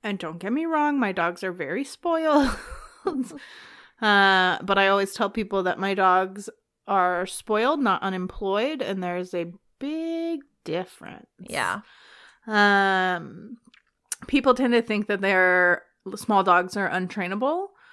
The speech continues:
Speaker 1: and I will say that I have admittedly said that they are harder to train, <laughs> but I think it's probably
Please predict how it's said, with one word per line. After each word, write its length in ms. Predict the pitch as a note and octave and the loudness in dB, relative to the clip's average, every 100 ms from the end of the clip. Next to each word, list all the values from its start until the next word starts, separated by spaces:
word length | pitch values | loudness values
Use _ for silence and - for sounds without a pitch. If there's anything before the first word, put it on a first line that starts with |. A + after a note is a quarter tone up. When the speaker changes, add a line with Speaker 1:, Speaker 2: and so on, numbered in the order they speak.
| - - _ _ | -20 -20 _ _
Speaker 1:
and 480 | G#3+ G3+ G3 G3 G3 - | 2 4 2 -2 -4 0
I 100 | G3 | 2
will 240 | G3 F#3+ | 2 2
say 240 | F#3 G3+ F3 | 2 2 2
that 220 | F3+ E3+ | 2 0
I 420 | F3 F#3 F#3 - - | 2 2 2 -2 -2
have 260 | F#3 F#3+ | -2 -2
admittedly 800 | F#3+ F#3 F#3 F3+ F3 F#3+ F#3 F3 | -2 -4 -2 0 -2 -2 -4 -4
said 340 | F3 F#3 F3 | -2 -2 0
that 200 | F#3 F3 | -2 -4
they 120 | F#3 F3 | 0 2
are 200 | E3 E3+ | 4 2
harder 460 | - E3+ F3+ A#3+ | 0 0 4 2
to 180 | B3+ A3 | 2 -4
train, 480 | - G#3 G3 C4 C4 - - - - - | -4 0 2 2 0 -4 -12 -14 -2 4
<laughs> 320 | D4+ - D4 F#4 F#4+ - - - - _ _ - | 6 6 2 -2 -6 -14 -20 -20 -20 _ _ 8
but 340 | A#3+ F#3+ G3+ - | 10 10 6 0
I 100 | G#3 | -4
think 280 | G3 G#3 G3+ | -2 -4 -4
it's 160 | G3 | -6
probably 720 | - G3 F3 F#3 F#3 F3+ F3+ | 0 2 2 0 -2 0 0